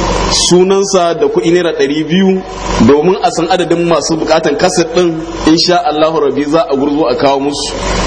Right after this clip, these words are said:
Idan ma baka ɗari biyu yanzu zuwa gobe da safe ne ka iya yin hakan, domin ana so a san adadin wanda suke bukatan kaset ɗin da a gurzo a kawo musu. Da fatan Allah shi mana muwafaqa. Allah bismillah.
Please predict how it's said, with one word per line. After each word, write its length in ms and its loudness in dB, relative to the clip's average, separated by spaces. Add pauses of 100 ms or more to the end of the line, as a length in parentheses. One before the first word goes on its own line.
(140)
Idan 340 4
ma 180 2
baka 240 0
ɗari 240 -2
biyu 220 2
yanzu 80 -6
zuwa 240 2
gobe 200 2
da 60 -2
safe 280 0
ne 120 0
ka 200 0
iya 220 -2
yin 80 0
hakan, 300 0 (380)
domin 200 4
ana 180 2
so 120 -4
a 60 0
san 140 -2
adadin 280 0
wanda 160 -2
suke 240 -2
bukatan 280 0
kaset 200 0
ɗin 120 -2
da 80 2
a 100 -2
gurzo 220 0
a 120 -2
kawo 200 0
musu. 300 -2 (440)
Da 80 4
fatan 320 2
Allah 240 0
shi 120 -2
mana 160 2
muwafaqa. 500 0 (520)
Allah 140 2
bismillah. 460 0